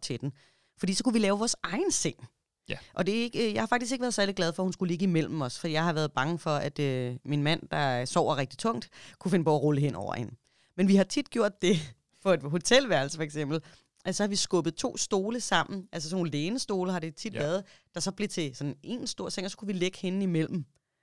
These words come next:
Speaker 1: altså inde i den der stol, der ligesom, der stod sammen, så, så hun ikke kunne rulle ud.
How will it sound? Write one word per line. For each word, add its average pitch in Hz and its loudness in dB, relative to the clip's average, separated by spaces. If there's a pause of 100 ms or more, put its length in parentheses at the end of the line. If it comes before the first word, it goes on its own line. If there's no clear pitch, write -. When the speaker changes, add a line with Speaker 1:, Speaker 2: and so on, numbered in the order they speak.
(200)
Speaker 1:
altså 156 -2
inde 196 0
i 202 0
den 143 -2
der - -6
stol, - -6
der 147 -8
ligesom, 139 -10
der 147 -12
stod 135 -12
sammen, 147 -4
så, 151 -6 (260)
så - -2
hun 175 2
ikke 196 -2
kunne 214 -4
rulle 143 0
ud. 170 -2